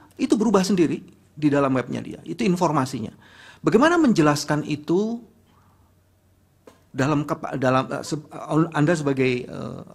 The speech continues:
orang yang men-, membuat in-, ini ya, desainnya. Itu satu.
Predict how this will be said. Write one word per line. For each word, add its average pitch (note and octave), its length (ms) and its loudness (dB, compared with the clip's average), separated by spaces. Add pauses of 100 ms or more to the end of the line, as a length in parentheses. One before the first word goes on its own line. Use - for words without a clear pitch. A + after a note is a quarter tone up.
(120)
orang C3+ 240 -2
yang B2+ 160 -2
men-, A#2+ 240 -2
membuat A#2+ 360 -2 (200)
in-, A#2+ 120 -12
ini A#2+ 200 -12
ya, - 80 -20
desainnya. A2+ 520 -10 (440)
Itu - 160 -10
satu. - 320 -4